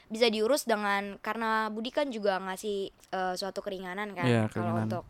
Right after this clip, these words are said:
Speaker 1: eh, ka-, apa, mahasiswi atau mahasiswanya. Terus akhirnya gua ngurus, habis itu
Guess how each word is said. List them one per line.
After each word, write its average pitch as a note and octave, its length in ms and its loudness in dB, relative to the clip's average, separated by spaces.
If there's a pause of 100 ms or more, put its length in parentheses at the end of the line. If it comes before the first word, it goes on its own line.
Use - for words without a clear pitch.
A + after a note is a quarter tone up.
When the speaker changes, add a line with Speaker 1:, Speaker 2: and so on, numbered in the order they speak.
(280)
Speaker 1:
eh, E3+ 400 -10 (160)
ka-, F#3 160 -10
apa, - 240 -6
mahasiswi G3 560 -8
atau F#3 240 -10
mahasiswanya. F#3 720 -8 (340)
Terus - 160 -10
akhirnya A3+ 240 2
gua A3 160 2
ngurus, A3 640 0
habis A3 420 -4
itu G#3+ 480 0